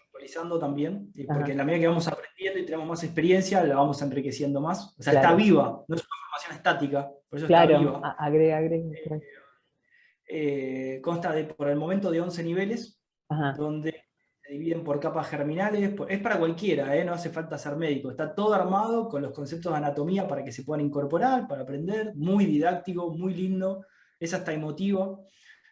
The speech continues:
Speaker 1: eh,
Speaker 2: Mm.
Speaker 1: y está para que entiendas todos los programas biológicos de tu vida, absolutamente todos. Y, eh, lo último es un nivel de, que se llama psiquiatría hammeriana, que aborda la, todo lo que son las enfermedades psiquiátricas entendidas desde
Speaker 2: Ah.
Speaker 1: las constelaciones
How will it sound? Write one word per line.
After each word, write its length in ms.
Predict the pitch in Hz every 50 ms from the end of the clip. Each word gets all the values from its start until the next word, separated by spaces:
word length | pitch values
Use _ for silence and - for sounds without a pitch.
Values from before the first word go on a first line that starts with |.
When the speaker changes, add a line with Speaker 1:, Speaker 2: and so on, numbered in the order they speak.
| _ _ - -
Speaker 1:
eh, 720 | 170 156 151 147 143 151 143 139 135 131 131 131 - -
Speaker 2:
Mm. 80 | - -
Speaker 1:
y 360 | 160 151 147 147 147 143 139
está 200 | - - - 180 180 180 180 180 -
para 140 | - 160 156
que 60 | 156
entiendas 420 | 165 165 196 196 190 - - - -
todos 200 | 247 262 269 240
los 80 | 202
programas 260 | - 190 196 196 185
biológicos 320 | 175 185 180 185 165 160 151
de 40 | 147
tu 120 | 143 143
vida, 220 | 151 143 123 117 117
absolutamente 580 | - - - 147 160 165 165 165 170 165 165 165
todos. 600 | - - 151 139 135 127 120 - - - _ _ _ - - - - _ -
Y, 440 | 196 196 208 214 220 214 - - -
eh, 200 | - 160 147 147
lo 140 | 143 147 165
último 440 | 175 202 202 196 - 208 208 202 202
es 140 | 190 - -
un 80 | 175 165
nivel 260 | 165 165 170 175 180 180
de, 100 | 160 -
que 100 | 143 123
se 100 | 143 139
llama 260 | - 156 165 165 151
psiquiatría 580 | - - - 143 139 143 143 139 160 170 170
hammeriana, 540 | 170 170 170 170 180 180 202 214 220 214 202
que 100 | - 143
aborda 320 | 147 151 156 165 170 170 165
la, 280 | 151 127 - - - _ _ _ _
todo 180 | - 165 170 165
lo 120 | 160 151
que 100 | 143 143
son 220 | - - 170 170 170
las 160 | 156 - -
enfermedades 440 | 139 127 - 143 143 151 160 156 -
psiquiátricas 640 | - 170 160 165 190 190 190 190 190 202 196 - 160
entendidas 580 | 143 143 139 143 143 147 156 165 170 170 160 143
desde 220 | 147 151 - -
Speaker 2:
Ah. 40 | -
Speaker 1:
las 100 | 143 -
constelaciones 500 | - - 143 - - 135 135 123 - -